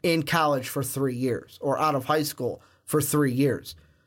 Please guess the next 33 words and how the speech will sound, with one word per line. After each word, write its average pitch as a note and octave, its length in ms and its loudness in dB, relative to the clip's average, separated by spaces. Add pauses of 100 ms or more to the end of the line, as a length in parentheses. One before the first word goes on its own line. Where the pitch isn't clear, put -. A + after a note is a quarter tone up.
(200)
Let's G#3+ 220 2
say C4 140 4
Dwayne G#3 320 0
Haskins, F#3 520 2
after E3+ 320 0
one F3+ 320 2
year F#3+ 180 2
of D3+ 120 -2
being F3 240 2
a D3+ 40 2
starter, F3+ 400 2
says, D#3 340 0
"No, A3+ 360 2
I'm A3 180 4
gonna A3 140 2
come D3 280 0
back." F3 460 0 (1500)
That F#3+ 380 2
makes A#3+ 300 2
Justin G3 420 2
Herbert's F#3 480 0
decision D#3 580 2
then, B2+ 260 0
to C#3 140 0
me, C3 540 2 (500)
even D#3+ 320 4
harder. B2+ 580 0 (140)
Because C#3+ 280 2
what F3+ 220 2
do A3+ 60 -2
you A3+ 140 2
wanna F#3+ 320 2
do? B2+ 360 0